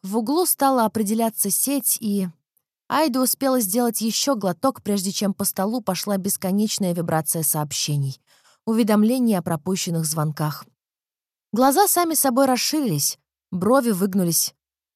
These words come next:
Какого хрена? Она отставила чашку и нервно застучала пальцами по столу в ожидании, пока пулеметная очередь из эс эм эсок прекратится. Затем подхватила мобильник и открыла последнюю, и предпоследнюю,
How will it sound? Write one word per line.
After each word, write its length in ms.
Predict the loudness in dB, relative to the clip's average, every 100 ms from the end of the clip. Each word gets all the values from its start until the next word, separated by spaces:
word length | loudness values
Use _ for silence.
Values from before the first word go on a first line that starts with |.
| _ -6
Какого 380 | -4 0 0
хрена? 500 | 0 -2 -2 -2 -2 _ _ _ _
Она 280 | -2 2 2
отставила 500 | 2 2 2 2 0
чашку 420 | 0 0 0 0
и 60 | 2
нервно 340 | 2 2 0
застучала 540 | -2 -4 -4 -2 -2 -2
пальцами 460 | 0 0 0 -4
по 120 | -4
столу 460 | -6 -2 -2 0 -2 -6 -16 -2
в 80 |
ожидании, 560 | 0 2 2 2 4 2
пока 320 | 0 -2 0
пулеметная 720 | 0 -2 2 0 0 -2 -2
очередь 440 | -2 -4 -4 -6 -6
из 160 | -4
эс 160 | -2 0
эм 160 | 0
эсок 220 | 0 -2 -4
прекратится. 800 | -8 -6 -6 -4 -2 -2 -4 -10 _ _ _
Затем 340 | -2 0 0 -2
подхватила 560 | -4 -2 -2 0 -2
мобильник 640 | 0 0 0 -2 -2 -4 -4
и 80 |
открыла 400 | -6 -4 -4 -4
последнюю, 720 | -4 -4 -2 -4 -2 -2 -2 -6 _ -8
и 100 | -6
предпоследнюю, 1040 | -2 -2 -2 -4 -4 -2 -2 0 -2 -2